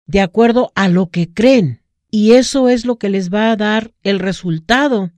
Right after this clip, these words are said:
ya sea de éxito o de fracaso en sus vidas. En el caso de esta nación de Estados Unidos de América, sabemos que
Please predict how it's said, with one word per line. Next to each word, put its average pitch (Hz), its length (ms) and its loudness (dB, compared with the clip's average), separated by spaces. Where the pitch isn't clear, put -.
ya 208 280 0
sea 190 380 0
de 165 240 -4
éxito 330 640 -2
o 208 160 0
de 202 160 -2
fracaso 247 800 -4
en 196 160 -2
sus 151 260 -6
vidas. - 540 -10
En 220 140 2
el 226 140 2
caso 294 320 -2
de 254 160 2
esta 240 200 -2
nación 214 520 -2
de 196 60 -4
Estados 180 360 -6
Unidos 175 480 -2
de 151 80 -4
América, 180 580 -4
sabemos 247 580 0
que 220 520 2